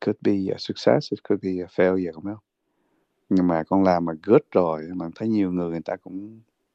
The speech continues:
try to do the same thing. Thì ông thấy cái đó là, oh, that's, that's, uh,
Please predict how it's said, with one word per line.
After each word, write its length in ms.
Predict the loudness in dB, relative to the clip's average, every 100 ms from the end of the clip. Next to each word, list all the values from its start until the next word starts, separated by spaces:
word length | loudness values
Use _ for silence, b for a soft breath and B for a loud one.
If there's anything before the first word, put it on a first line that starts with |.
| -4
try 120 | 4
to 200 | 4 4
do 80 | -4 -4
the 60 |
same 220 | -2 -2 -2
thing. 220 | 0 -2 -2 _ _ _ _ _ _ _ _
Thì 60 | -4
ông 200 | -2 -2
thấy 180 | 0 0
cái 100 | 0
đó 200 | 0 -2
là, 120 | -4 -4
oh, 240 | -2 -2 -2 -4 -2
that's, 300 | -2 -2 -4 -14 -4
that's, 460 | -4 -4 -8 -8 -8 -4
uh, 400 | 0 2 2 0